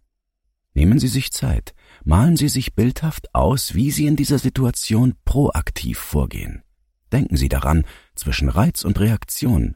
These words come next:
liegt die Freiheit zu wählen. Verpflichten Sie sich dazu, Ihre Freiheit der Wahl zu nutzen. Denken Sie an ein frustrierendes Problem aus Ihrem Berufs- oder Privatleben.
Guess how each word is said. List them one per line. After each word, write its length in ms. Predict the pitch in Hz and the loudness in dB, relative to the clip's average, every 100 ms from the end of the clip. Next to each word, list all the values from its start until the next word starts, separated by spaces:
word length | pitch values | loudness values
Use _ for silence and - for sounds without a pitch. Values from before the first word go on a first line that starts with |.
| - | -2
liegt 260 | 95 - - | -2 0 -2
die 60 | |
Freiheit 600 | - - 95 135 127 107 | -4 0 2 2 2 0
zu 220 | - 98 104 | -4 -4 -2
wählen. 440 | 110 73 - - _ _ _ _ _ _ _ - | 0 -2 -4 -8 _ _ _ _ _ _ _ -6
Verpflichten 580 | - - - 85 - - | -2 -2 2 0 2 2
Sie 120 | 190 | 2
sich 200 | 123 127 | 2 0
dazu, 400 | - 110 - 113 | -2 -4 0 -2
Ihre 220 | - 65 - | 0 -2 -4
Freiheit 800 | - - 73 76 78 80 - - | -4 -2 2 2 2 -2 -6 -4
der 240 | 60 - | -2 0
Wahl 300 | 65 65 67 | 0 0 -2
zu 160 | - 71 | -2 0
nutzen. 580 | 67 60 - - - - _ _ _ _ _ _ _ _ _ _ _ _ _ | 0 -2 -8 -10 -14 -18 _ _ _ _ _ _ _ _ _ _ _ _ _
Denken 280 | 98 113 135 | 2 4 2
Sie 140 | 120 71 | 0 0
an 100 | 76 | 2
ein 160 | 87 | 2
frustrierendes 760 | - 82 - - 110 107 85 - | 2 -2 0 0 2 2 2 0
Problem 420 | - - 67 80 | -2 0 2 4
aus 140 | 80 78 | 2 0
Ihrem 240 | 78 78 | 2 4
Berufs- 520 | 78 67 123 - - | 4 2 0 0 -6
oder 220 | 73 80 | -2 0
Privatleben. 840 | - 82 78 78 - 50 50 50 | 2 2 2 0 0 -8 -8 -10